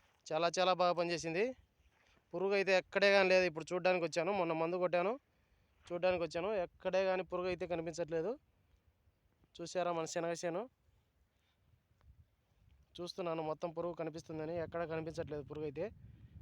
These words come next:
అదే పనిగా వచ్చాను. అయితే వర్షం లేక చాలా ఇబ్బంది పడుతున్నారు రైతులందరూ. వర్షం లేక దాదాపు అయితే వన్ మంత్ అవుతుంది. పంటలు అయితే చాలా వాడిపోతున్నాయి, ఎండ కాలిపోతున్నాయి. ఇప్పుడు వర్షం వస్తే కనుక మంచి టైం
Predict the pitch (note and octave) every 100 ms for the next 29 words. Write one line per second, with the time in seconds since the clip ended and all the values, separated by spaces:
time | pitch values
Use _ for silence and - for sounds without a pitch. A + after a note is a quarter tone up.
0 | - C3+ D#3+ F3 F#3 F3+ E3 E3 E3 F#3
1 | C4 - - _ _ _ _ - - -
2 | D#3 G3 F#3+ F3 - G3+ F#3+ F#3+ G3+ G3+
3 | F3+ E3 D#3 E3 E3+ F3+ F3 D3+ F#3 E3
4 | D#3 D#3 D3+ D#3 G3+ E3 D#3+ E3 D#3+ D3+
5 | F#3 B3 _ _ _ _ _ - - -
6 | - _ _ _ _ _ _ _ _ -
7 | - C#3+ F#3+ F#3 F3+ F3+ E3+ E3+ F3 F3
8 | E3+ E3 F#3 E3 E3 E3 F#3 E3 D#3 E3
9 | F3+ D3+ D#3 F3 E3+ E3+ E3+ D#3 D#3+ E3
10 | D3+ D3+ E3 E3 D#3+ D#3+ D#3 D#3+ D3+ D3+
11 | E3 D#3+ D3 C#3+ D3+ C#3 D#3+ G#3+ - -
12 | - - - D#3 D3+ D3+ - F#3 E3+ -
13 | F3+ F3 G3 E3+ D#3+ F3 D#3+